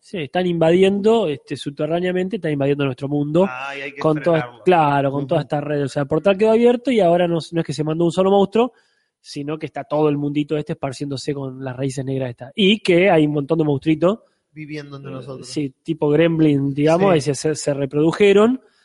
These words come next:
Speaker 1: Este, y en vez de un monstruo muy malo como había en la otra, tenés muchos monstruos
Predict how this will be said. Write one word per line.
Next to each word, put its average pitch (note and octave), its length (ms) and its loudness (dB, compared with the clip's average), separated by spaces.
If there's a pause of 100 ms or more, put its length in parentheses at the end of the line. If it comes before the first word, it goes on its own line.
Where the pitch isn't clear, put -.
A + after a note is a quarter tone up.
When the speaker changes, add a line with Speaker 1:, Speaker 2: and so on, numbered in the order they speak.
(200)
Speaker 1:
Este, C#3+ 340 -10
y C#3 140 -2
en C#3+ 100 -2
vez E3+ 100 2
de F3+ 60 4
un F#3 80 0
monstruo F3+ 1080 2
muy F3+ 220 0
malo D#3+ 320 0
como D3 140 -4
había E3 360 -4
en E3 80 -8
la F#3 80 -2
otra, G3 280 -4
tenés D#3 220 -8
muchos D#3 480 -12
monstruos D#3+ 420 -6